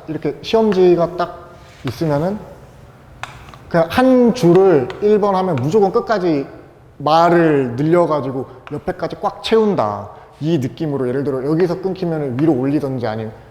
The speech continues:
중간에서 끊기면 이 끝까지 해서 한 페이지를 꽉꽉 채우는 느낌으로 해서 아이템 숫자는 생각해보진 않았는데 세 페이지를 꽉 채우면은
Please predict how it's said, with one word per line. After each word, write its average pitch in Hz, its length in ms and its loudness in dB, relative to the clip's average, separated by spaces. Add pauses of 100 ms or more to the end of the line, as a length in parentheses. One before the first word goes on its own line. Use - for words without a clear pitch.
(540)
중간에서 165 400 2
끊기면 151 680 -4
이 135 100 -6
끝까지 196 420 -2
해서 151 440 -2
한 185 260 -6
페이지를 175 320 -4
꽉꽉 - 380 -6
채우는 202 340 0
느낌으로 127 500 -6
해서 123 420 -6 (440)
아이템 190 320 0
숫자는 180 340 0
생각해보진 214 600 0
않았는데 123 520 -2
세 117 160 -12
페이지를 165 460 0
꽉 160 220 -6
채우면은 131 640 -6